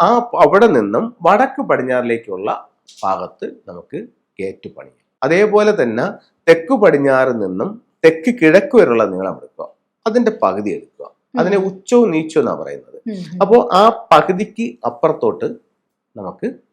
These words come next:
Speaker 1: ഗേറ്റ് പണിയാം.
Speaker 2: ഗേറ്റ് പണിയാം.
Speaker 1: അതായത് തെക്കിൽ നിന്ന് തെക്ക് കിഴക്കിലേക്ക് വരുന്ന ഭാഗത്ത് ഗേറ്റ് പണിയാം.
Speaker 2: ഓക്കെ.
Speaker 1: അങ്ങനെ ഉച്ചത്തിൽ ഗേറ്റ് പണിയാം.
Speaker 2: സർ, in case നമ്മൾ വീട് പണിഞ്ഞപ്പോ ഇതൊന്നും നമ്മൾ ശ്രദ്ധിച്ചില്ല, അല്ലെങ്കിൽ നമുക്ക് ഇതിനെ പറ്റിയൊന്നും ഒരു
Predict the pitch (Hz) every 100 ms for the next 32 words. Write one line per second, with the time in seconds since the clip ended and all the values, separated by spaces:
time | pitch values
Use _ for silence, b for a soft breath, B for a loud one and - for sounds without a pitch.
0 | _ _ 202 180 - - 214 202 190 170
1 | - 113 110 107 123 B B _ 139 139
2 | 175 175 151 123 139 - - 113 - 147
3 | 127 123 147 147 143 110 104 98 101 85
4 | 80 - 269 - 98 87 - 71 - _
5 | _ 226 175 156 - 117 117 220 123 120
6 | - - 160 143 104 78 - - - _
7 | _ _ - 311 302 277 269 311 294 294
8 | 294 254 240 254 240 240 247 247 220 220
9 | 226 214 214 226 240 226 233 240 220 214
10 | 220 214 180 185 - 180 202 240 247 226
11 | 220 214 214 214 214 214 214 220 214